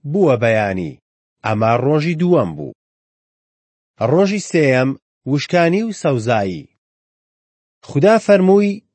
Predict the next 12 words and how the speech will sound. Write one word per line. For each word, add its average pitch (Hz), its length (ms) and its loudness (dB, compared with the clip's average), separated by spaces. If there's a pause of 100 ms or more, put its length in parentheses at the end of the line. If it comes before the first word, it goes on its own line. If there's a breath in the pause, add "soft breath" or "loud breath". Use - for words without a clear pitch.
(120)
«با 147 300 0
ئاوەکانی 170 880 0
ژێر 170 200 2
ئاسمان 143 760 0 (120)
لە 131 100 2
یەک 127 240 2
شوێن 123 400 -2
کۆ 165 240 0
ببنەوە 131 460 2
و 107 140 0
وشکانی 117 640 -4
دەربکەوێت.» 87 800 -6